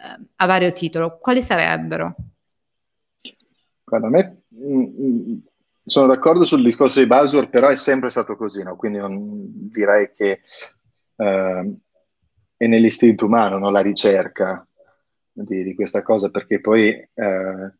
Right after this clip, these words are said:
Speaker 2: noi siamo sistemi che si evolvono e quindi inevitabilmente puntiamo a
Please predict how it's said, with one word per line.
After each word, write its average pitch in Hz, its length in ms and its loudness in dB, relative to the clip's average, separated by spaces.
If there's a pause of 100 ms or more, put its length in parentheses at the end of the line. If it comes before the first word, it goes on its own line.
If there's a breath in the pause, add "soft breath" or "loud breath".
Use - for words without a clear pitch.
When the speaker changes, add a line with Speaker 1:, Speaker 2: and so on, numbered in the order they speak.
(340)
Speaker 2:
noi 110 220 0
siamo 104 560 -2
sistemi 113 680 2
che 110 120 -2
si - 100 -2
evolvono 104 680 4
e 95 80 -6
quindi 104 240 -2
inevitabilmente 101 800 0
puntiamo 104 580 0
a 98 260 0